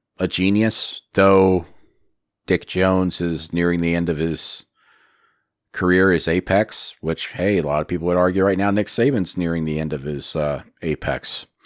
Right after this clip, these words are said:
Um, Clarence Boddicker was, like, more boots on the ground guy. He was always getting his hands dirty,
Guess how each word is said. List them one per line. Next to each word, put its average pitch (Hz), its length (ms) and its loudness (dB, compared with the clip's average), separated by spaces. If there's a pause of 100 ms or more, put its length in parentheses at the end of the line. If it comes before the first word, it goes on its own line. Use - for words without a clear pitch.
(540)
Um, 85 680 0 (800)
Clarence 147 300 2
Boddicker 104 420 6
was, 82 200 -2
like, 78 260 -2
more 85 180 0
boots 80 320 -4
on 85 80 -6
the 78 80 -6
ground 78 340 -2
guy. 76 280 0
He 76 60 -4
was 65 180 -10
always 73 220 -4
getting 65 180 -10
his - 140 -12
hands 76 280 -8
dirty, 62 480 -8